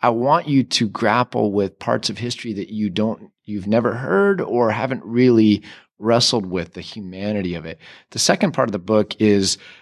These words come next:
I think, in some ways the most important, because the reason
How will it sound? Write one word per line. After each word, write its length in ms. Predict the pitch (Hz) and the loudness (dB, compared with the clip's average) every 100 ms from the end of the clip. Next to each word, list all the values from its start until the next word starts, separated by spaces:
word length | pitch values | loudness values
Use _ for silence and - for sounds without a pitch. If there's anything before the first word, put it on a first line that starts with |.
| _ - | _ -4
I 100 | 143 | 0
think, 280 | 151 101 - | 2 0 -2
in 120 | 110 | -4
some 180 | - 156 | 0 2
ways 140 | 127 104 | 2 2
the 80 | |
most 240 | 110 104 - | 0 0 -4
important, 460 | 85 143 143 98 | -4 -2 -2 -4
because 340 | 85 113 98 82 - _ _ - | -4 0 0 -2 -12 _ _ -6
the 140 | 107 | -4
reason 720 | 95 131 175 175 147 127 120 | -2 -2 0 4 4 4 2